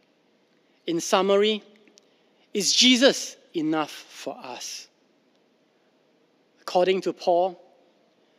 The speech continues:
Jesus is more than enough for us.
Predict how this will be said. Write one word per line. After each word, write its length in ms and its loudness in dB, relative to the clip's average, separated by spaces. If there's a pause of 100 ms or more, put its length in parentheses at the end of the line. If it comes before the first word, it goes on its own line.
(160)
Jesus 560 0 (100)
is 200 -10
more 260 4
than 180 0
enough 360 -8
for 240 -14
us. 320 -14